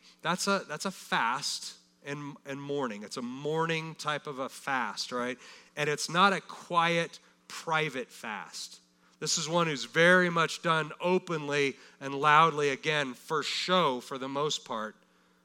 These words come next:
to show how pious they are and how sad they are over this thing. Now, there have been various fasts that were instituted by God through the whole time in their captivity, even before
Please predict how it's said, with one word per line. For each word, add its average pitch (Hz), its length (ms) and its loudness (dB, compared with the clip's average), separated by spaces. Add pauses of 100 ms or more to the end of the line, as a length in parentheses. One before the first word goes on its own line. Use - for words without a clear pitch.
(140)
to 131 100 -12
show 175 520 4
how 143 240 4
pious 143 480 0
they 131 160 -6
are 117 180 -4
and 117 100 -10
how 151 720 -2 (260)
sad 160 600 2
they 139 200 2
are 131 260 2
over 135 320 0
this 123 300 -4
thing. 131 240 -8 (260)
Now, 160 260 6 (1120)
there 208 180 8
have 202 120 6
been 180 220 0
various 160 540 2
fasts 180 640 4
that 156 140 -2
were 143 180 -4
instituted 151 640 -8
by 135 160 0
God 160 300 4
through 175 180 -8
the 147 100 0
whole 165 200 -2
time 156 320 -2
in 156 40 -8
their 156 140 -4
captivity, 139 600 -6
even 180 260 -2
before 151 560 -2